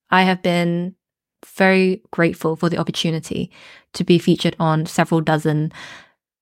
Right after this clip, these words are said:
summits and events at this point. And I tell you now, nine times out of ten,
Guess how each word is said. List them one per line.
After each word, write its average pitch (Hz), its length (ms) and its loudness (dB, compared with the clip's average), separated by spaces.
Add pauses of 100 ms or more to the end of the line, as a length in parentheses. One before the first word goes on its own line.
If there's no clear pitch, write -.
(120)
summits - 580 -2 (420)
and 160 160 0
events 165 320 0
at 120 120 -6
this 160 120 -8
point. 175 340 -12 (1040)
And 170 200 0
I 165 120 0
tell 202 260 0
you 220 160 4
now, 170 460 -2 (440)
nine 185 260 4
times 185 240 0
out - 80 0
of - 60 -4
ten, 220 380 2